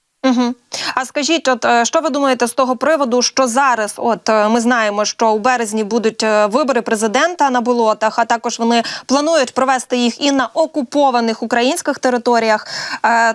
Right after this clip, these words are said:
тоді, якщо говорити про перемовини, Путіну взагалі зараз виходить невигідно говорити про якісь, бодай, перемовини, і він буде усіляко цим маніпулювати, бо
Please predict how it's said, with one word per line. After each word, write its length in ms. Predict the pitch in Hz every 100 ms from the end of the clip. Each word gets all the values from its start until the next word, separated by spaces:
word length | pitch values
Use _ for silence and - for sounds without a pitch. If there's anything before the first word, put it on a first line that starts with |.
| 226
тоді, 380 | 285 269 285 339
якщо 340 | 254 - 311
говорити 400 | 262 254 302 311
про 240 | 240 269 294
перемовини, 840 | 277 269 269 277 254 208 202 196 - - -
Путіну 380 | 320 330 277
взагалі 440 | 254 240 254 311 381
зараз 320 | 254 240 240
виходить 500 | 240 277 247 262 -
невигідно 640 | 233 262 247 359 311 233 226
говорити 440 | 233 240 285 269
про 240 | 220 247 294
якісь, 460 | 320 294 285 262
бодай, 260 | 214 233 226
перемовини, 800 | 226 226 233 254 349 320 262 247
і 60 |
він 160 | 233 247
буде 200 | 226 233
усіляко 500 | 247 254 262 262 247
цим 200 | - 240
маніпулювати, 840 | 233 277 254 247 226 233 294 339
бо 240 | 254 233